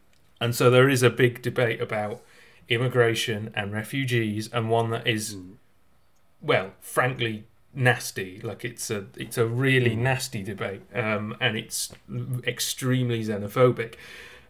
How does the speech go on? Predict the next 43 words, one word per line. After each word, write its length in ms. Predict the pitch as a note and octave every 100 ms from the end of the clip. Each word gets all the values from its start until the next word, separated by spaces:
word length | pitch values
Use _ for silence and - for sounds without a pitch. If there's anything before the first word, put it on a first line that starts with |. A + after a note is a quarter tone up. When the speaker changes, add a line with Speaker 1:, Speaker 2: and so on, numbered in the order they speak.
| _ -
Speaker 1:
So 200 | D#3 C3+
I 60 |
think, 260 | C3 C#3 C#3
yeah, 340 | C#3 C3+ A2+ A#2 C3+
go, 280 | C#3+ D#3 - F#2+
like, 240 | B2+ A#2 - -
looking 400 | C#3 D#3+ E3 D#3+
at 140 | C#3+ C3
this 160 | C#3
kind 220 | C3 C3 B2+
of 60 |
liminal 560 | A2+ C3 D3 C#3+ C3 A#2+
space 460 | - C3+ B2 G#2+ -
where 160 | A2
these 220 | G#2+ A2 G#2+
refugees 580 | - - G#2+ A2 G#2
are 360 | A2+ A2 G2+ -
is 180 | A#2+ - - - - -
quite 180 | - A#2
an 60 |
important 440 | A#2 A2 C3 A#2+ -
thing 160 | A#2+ A2+
to 80 | A#2
do 260 | A2+ A2 A2+
at 180 | A2+ -
the 60 |
time, 580 | A2+ - A2 A2+ D#3 F#3+ - - - - - -
and 140 | C3+ C3
also 240 | B2+ B2
it 100 | A#2+
resonates 460 | A#2 A2 A2 B2+ B2
really 260 | A2 G#2+
nicely, 500 | G#2+ A2 A2 - A2
like 160 | G#2 A2+
you 80 | A2+
were 60 |
saying, 460 | G#2 B2 A2 G#2+ G#2
with 180 | G#2 G2
the, 280 | A2 G2+ G#2 - -
with 160 | C3 B2
the 60 |
Zygon 420 | A2 A#2 A2+ A2 G#2+
episode. 540 | G#2+ A#2 A2+ G#2+ A#2+